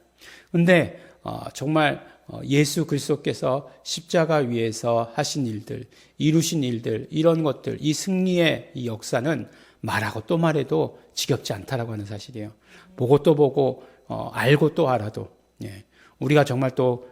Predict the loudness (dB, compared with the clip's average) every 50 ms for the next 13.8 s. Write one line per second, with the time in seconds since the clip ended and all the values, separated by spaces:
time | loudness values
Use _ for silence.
0 | -20 _ -2 2 4 4 4 4 2 2 2 2 2 2 0 0 0 -2 -2 -2
1 | -2 -4 -6 -6 -4 -4 -4 -6 -6 -10 -14 _ _ _ _ _ _ -12 -12 -12
2 | -12 -14 -4 0 2 2 2 2 2 4 4 6 6 6 4 4 2 0 0 -2
3 | -8 -8 -10 -2 -2 0 2 4 4 4 4 4 2 0 0 2 2 2 4 2
4 | 2 0 -2 -4 -4 -8 -10 -10 -14 -16 _ _ _ _ _ -8 -8 -8 -6 -6
5 | -4 -4 -4 -4 -4 -6 -6 -6 -8 -10 -8 -6 -6 -6 -6 -8 -14 -20 -20 _
6 | _ _ -2 0 2 2 2 0 0 -2 0 -2 -4 -6 -6 -10 -12 -12 -14 _
7 | _ _ _ _ _ -8 -6 -4 -4 -4 -4 -6 -6 -8 -10 -10 -10 -12 -12 -14
8 | -12 -14 -14 -14 -14 _ _ _ _ _ _ _ _ _ -12 -12 -10 -10 -10 -2
9 | 2 2 4 4 4 2 2 0 -2 -2 -4 -4 -4 -4 -4 -6 -8 -8 -6 -6
10 | -6 -8 -8 -10 -10 -10 -14 _ _ -20 _ _ _ -2 -2 -2 0 -2 -2 -2
11 | -2 -4 -4 -4 -4 -4 -4 -4 -6 -6 -6 -8 -8 -10 -10 -10 -8 -8 -8 -8
12 | -12 -14 -12 -10 -4 -2 -2 -2 -2 -6 -14 -20 -20 -20 -20 _ _ -10 -10 -8
13 | -6 -4 -2 0 0 0 -2 -4 -8 -6 -4 -4 -4 -4 -8